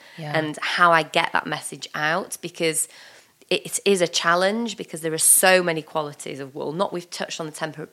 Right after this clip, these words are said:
Speaker 2: temperature regulation, but it's moisture wicking, anti-allergy.
Speaker 1: Yeah.
Speaker 2: And it's almost the fact that it's from, you know, it's completely sustainable.
Speaker 1: Yeah.
Speaker 2: It's grown on sheep's backs. Sheep have to be sheared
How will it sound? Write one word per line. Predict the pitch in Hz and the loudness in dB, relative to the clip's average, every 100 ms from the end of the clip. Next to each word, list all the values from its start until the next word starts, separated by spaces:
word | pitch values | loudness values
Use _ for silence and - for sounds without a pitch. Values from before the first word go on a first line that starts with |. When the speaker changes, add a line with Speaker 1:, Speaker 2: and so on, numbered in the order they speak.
| - | -12
Speaker 2:
temperature | - 170 - - 156 | -6 -6 -6 -8 -4
regulation, | 151 160 151 151 147 156 | -4 -4 -4 -2 -2 -4
but | 147 - | -6 -8
it's | - | -6
moisture | 160 165 160 - 156 | 0 0 0 -4 -4
wicking, | 156 - 156 147 147 143 - - - - - - - _ _ 165 | -4 -4 0 0 0 -4 -10 -20 -20 -20 -20 -20 -20 _ _ -4
anti-allergy. | 165 165 156 156 156 156 151 151 151 156 _ _ _ _ | -4 -4 -2 -2 -2 -2 0 2 0 -2 _ _ _ _
Speaker 1:
Yeah. | 175 160 156 - | -10 -10 -10 -10
Speaker 2:
And | 170 | -2
it's | 165 - - | -2 0 -4
almost | - 190 214 175 160 - - | -2 -2 2 2 0 -4 -8
the | - | -12
fact | - 175 - | -6 -6 -6
that | 95 | -10
it's | - - _ _ | -10 -10 _ _
from, | - 90 - - | -12 -10 -10 -14
you | 151 | -14
know, | 151 151 | -12 -14
it's | - - - | -12 -12 -12
completely | - 185 - 196 185 160 | -18 -16 -8 -6 -6 -8
sustainable. | - - 170 151 143 147 156 - _ - | -10 -6 -4 -4 -4 -8 -10 -12 _ -12
Speaker 1:
Yeah. | 160 170 143 - | -8 -8 -10 -14
Speaker 2:
It's | 160 | -16
grown | - 170 156 | -6 -2 -2
on | 151 | -2
sheep's | 151 - - - | -6 -6 -8 -10
backs. | - 147 - - | -6 -6 -6 -6
Sheep | - 170 - | -6 -6 -8
have | - - - | -8 -8 -10
to | |
be | 160 151 - _ - | -8 -10 -12 _ -4
sheared | - 170 156 151 151 | 0 2 2 2 -2